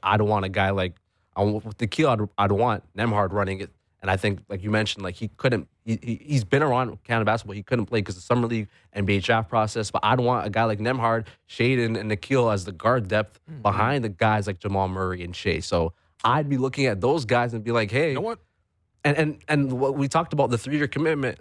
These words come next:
Speaker 1: to me, it went out the window when Nick Nurse left. Like, he, he was the
Speaker 3: Ooh.
Speaker 1: one that kinda, like, brought it
Speaker 3: Right,
Speaker 1: all
Speaker 3: right,
Speaker 1: together, right? So
Speaker 3: right.
Speaker 1: if you wanna throw this out the window,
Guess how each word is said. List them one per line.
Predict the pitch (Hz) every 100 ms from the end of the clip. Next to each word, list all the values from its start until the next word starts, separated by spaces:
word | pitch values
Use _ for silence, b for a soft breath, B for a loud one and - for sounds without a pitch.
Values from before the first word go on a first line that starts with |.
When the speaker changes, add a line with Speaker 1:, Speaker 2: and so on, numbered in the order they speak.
| _
Speaker 1:
to | 180
me, | 277
it | 262
went | 254
out | 247
the | 214
window | 240 233
when | 196
Nick | 190 208
Nurse | 233 -
left. | 262 370 127 - _ _
Like, | 120 113
he, | 202 170
he | 208
was | 220 180 156
the | 127
Speaker 3:
Ooh. | 160
Speaker 1:
one | 165 190
that | 190 -
kinda, | - 185 180
like, | 170 139 _ _
brought | - 151
it | 180
Speaker 3:
Right, | 190
Speaker 1:
all |
Speaker 3:
right, | 175
Speaker 1:
together, | 208 262 147
right? | 139 214
So | - 139
Speaker 3:
right. | 127 B B
Speaker 1:
if | - -
you | 151
wanna | 139 165 180
throw | - 151 160
this | 147 143
out | 139
the | 127
window, | 131 156 127 139 151